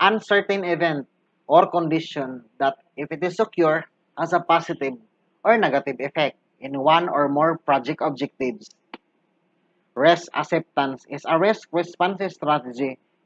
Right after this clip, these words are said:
whereby the project team decides to, uh, to acknowledge the risk and not take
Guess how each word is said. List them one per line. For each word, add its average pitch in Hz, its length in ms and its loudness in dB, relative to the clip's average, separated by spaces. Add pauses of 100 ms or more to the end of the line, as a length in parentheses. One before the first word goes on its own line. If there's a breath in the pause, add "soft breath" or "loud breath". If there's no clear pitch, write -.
whereby 143 480 2
the 139 180 0
project 165 540 2
team 135 240 -2
decides 131 720 0 (420)
to, - 80 -4
uh, 131 340 0
to 139 60 -2
acknowledge 170 640 2
the 131 200 -2
risk 139 360 -2 (120)
and 135 200 -8
not 160 340 0 (640)
take 185 280 2